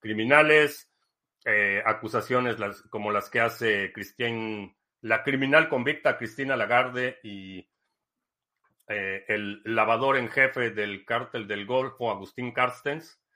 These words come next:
eh, declaraciones que hacen que, eh, que dicen que Bitcoin es un factor de inestabilidad para el sistema financiero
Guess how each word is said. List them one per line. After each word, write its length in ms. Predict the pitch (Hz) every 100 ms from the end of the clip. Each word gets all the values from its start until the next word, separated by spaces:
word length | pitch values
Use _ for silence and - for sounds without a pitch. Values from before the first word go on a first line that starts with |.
| _ _ _ _ _ _ _ _
eh, 80 | -
declaraciones 760 | 110 117 127 120 117 143 139 -
que 80 | 131
hacen 300 | 123 127 113
que, 460 | 107 101 98 92
eh, 340 | 101 95 95 87
que 140 | 104 101 104
dicen 280 | 107 117 123
que 120 | 110
Bitcoin 460 | 113 120 127 113 107
es 240 | 107 -
un 280 | 110 107 101
factor 360 | 101 95 120 110
de 80 | 110
inestabilidad 640 | 101 - 101 101 113 117
para 140 | 104
el 60 | 98
sistema 360 | 98 - 104 98
financiero 880 | 95 95 90 143 143 131 123 120